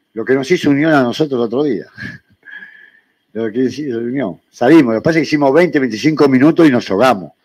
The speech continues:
Eh, y después, por eso decía, uno tiene que saber manejar los tiempos. Tenemos que tener gente ahí como Sucu, Sosa,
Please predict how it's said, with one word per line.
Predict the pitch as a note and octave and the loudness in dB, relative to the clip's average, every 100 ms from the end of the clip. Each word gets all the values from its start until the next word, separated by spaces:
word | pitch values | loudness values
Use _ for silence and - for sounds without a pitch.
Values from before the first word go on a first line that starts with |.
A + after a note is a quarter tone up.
| _ _ _ _ | _ _ _ _
Eh, | F2 F#2 F#2 F2+ F2+ F#2 D#2 | -12 -10 -10 -12 -14 -10 -4
y | G2 | -2
después, | G2+ C#3 D3 A#2+ - _ _ | -2 2 2 2 -6 _ _
por | G#2+ | -8
eso | A2 A2+ | 0 0
decía, | G#2 - G2 F2 _ _ _ | 0 -2 -6 -6 _ _ _
uno | B2+ C3 | -4 0
tiene | C#3 | 2
que | B2+ | 2
saber | A2+ A2+ D#3 E3+ | 2 4 6 6
manejar | D3+ C3 B2 B2+ | 4 2 0 2
los | A#2 G#2 | 2 0
tiempos. | A#2+ A2+ F#2 F2+ E2+ - - - _ | 2 2 0 -6 -6 -10 -12 -20 _
Tenemos | A2 A2+ | 0 0
que | A2 | 0
tener | B2+ | -2
gente | - B2 A2+ B2 G#2+ _ _ - | 0 -2 2 0 0 _ _ -4
ahí | G2+ B2+ B2+ | 2 2 2
como | G#2 G2 | -2 -4
Sucu, | - C3+ B2+ G#2 A2+ G#2 G2+ | -2 2 2 2 0 2 2
Sosa, | F#2+ A#2+ A2+ - G#2+ F#2+ | 2 0 0 -2 -6 -6